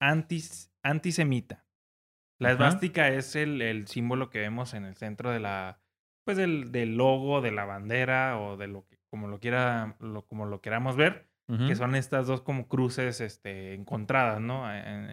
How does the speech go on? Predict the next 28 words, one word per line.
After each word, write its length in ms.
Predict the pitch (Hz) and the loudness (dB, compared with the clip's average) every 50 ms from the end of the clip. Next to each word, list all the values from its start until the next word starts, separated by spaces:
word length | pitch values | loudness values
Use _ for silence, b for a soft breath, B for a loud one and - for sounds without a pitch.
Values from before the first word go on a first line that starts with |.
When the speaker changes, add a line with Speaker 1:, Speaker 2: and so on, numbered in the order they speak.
| 104 104 - | -12 -14 -12
Speaker 1:
a-, 280 | - 104 104 - - _ - | -12 -12 -12 -14 -16 _ -20
hacia 280 | 117 - - 110 104 | -18 -12 -10 -10 -8
el, 320 | 101 101 98 101 101 98 - _ _ _ _ _ _ _ _ _ _ - | -8 -8 -8 -8 -10 -12 -16 _ _ _ _ _ _ _ _ _ _ -20
hacia 260 | - 107 117 107 98 | -14 -8 -6 -6 -4
el, 220 | 101 101 98 104 - | -4 -6 -6 -6 -6
eh, 300 | 117 117 113 113 110 107 | -6 -4 -4 -4 -6 -6
hacia 180 | 107 - - 110 | -8 -6 -8 -8
el 60 | 104 | -8
sentido 380 | - - 104 101 - 156 175 170 | -8 -10 -10 -6 0 0 2 2
de 40 | 151 | 2
las 120 | 127 117 | 2 0
manecillas 460 | 117 117 110 107 101 - 117 117 117 120 | 0 -2 -4 -6 -4 -4 -2 -2 0 0
del 160 | 120 110 98 | 0 0 0
reloj. 340 | 110 123 139 147 143 - - - | 0 2 2 2 2 -2 -10 -10
Speaker 2:
Ok. 200 | - 101 - - 113 135 151 _ _ _ _ _ _ _ _ _ _ - | -10 -8 -6 -6 -6 -6 -8 _ _ _ _ _ _ _ _ _ _ -10
Speaker 1:
Y 180 | - 117 113 110 | -6 -6 -6 -4
pues 180 | - 123 110 | -4 -4 -2
sí, 100 | 139 147 | -2 -4
como 180 | - 135 123 113 | -4 -4 -8 -4
te 100 | - 123 | -4 -2
digo, 100 | 120 117 | -2 0
el 60 | 107 | 0
rojo 600 | 113 120 131 131 - 156 151 151 143 - - _ _ _ - | 0 0 0 0 2 2 2 2 2 -2 -6 _ _ _ -12
rese-, 400 | - 127 113 107 - 120 107 - - - | -6 -6 -6 -4 -4 -6 -6 -8 -10 -6
representaba 600 | - 110 - 117 110 113 113 104 113 113 123 135 | -6 -6 -6 -6 -6 -6 -4 0 2 4 4 4
lo 100 | 139 135 | 4 2
social. 640 | 127 - 110 101 - - 131 139 147 180 214 - _ _ _ _ _ _ _ - | -2 -4 -8 -8 -4 0 4 4 4 4 2 -2 _ _ _ _ _ _ _ -18
Speaker 2:
Ok. 160 | 120 107 - | -18 -10 -8